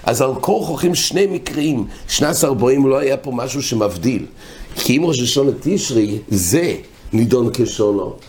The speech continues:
אז יוצא שזה לא באותו שונו. תוכחת משה צריך להיות בארבעים ואחד. אז מזה שזה נקרא באותו שונו, רואים שהראש חודש, ניסן, וזה הרי נמנה ליציאת מצרים.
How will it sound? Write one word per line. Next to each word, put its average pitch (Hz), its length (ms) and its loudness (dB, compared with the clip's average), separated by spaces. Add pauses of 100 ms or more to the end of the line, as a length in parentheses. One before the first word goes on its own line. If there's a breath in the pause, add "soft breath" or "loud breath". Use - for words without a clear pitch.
(260 loud breath)
אז 104 220 0
יוצא 107 260 2
שזה 104 160 0
לא 117 100 2
באותו 120 280 -2
שונו. 170 360 -2 (260 loud breath)
תוכחת 110 480 0
משה 107 200 0
צריך 101 120 -4
להיות 104 120 0
בארבעים 101 340 2
ואחד. 98 300 0 (720 loud breath)
אז 101 200 2
מזה 107 300 2
שזה 113 220 -2
נקרא 110 240 2
באותו 127 320 0
שונו, 170 340 0
רואים 135 500 0 (360 loud breath)
שהראש 107 720 0
חודש, - 580 0
ניסן, - 300 0 (160)
וזה 110 420 0
הרי 117 140 2
נמנה 113 280 2
ליציאת 104 360 -2
מצרים. 98 340 -2